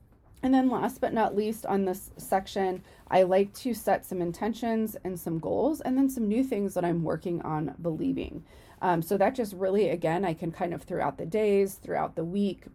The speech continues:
kind of come back to this and ref-, and reflect. And it's like, "Okay, how am I doing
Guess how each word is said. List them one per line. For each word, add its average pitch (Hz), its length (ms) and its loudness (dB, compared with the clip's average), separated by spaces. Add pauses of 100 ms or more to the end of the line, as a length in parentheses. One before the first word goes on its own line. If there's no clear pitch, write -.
(160)
kind 185 220 -2
of 160 160 -6
come 208 260 0
back 170 280 0
to 208 100 -4
this 175 240 0
and 180 120 -6
ref-, - 380 -10
and 190 160 -2
reflect. 269 480 -2
And 202 100 0
it's 185 140 -4
like, 175 220 -2
"Okay, 180 180 -4
how 208 300 0
am 254 160 2
I 185 80 2
doing 160 540 0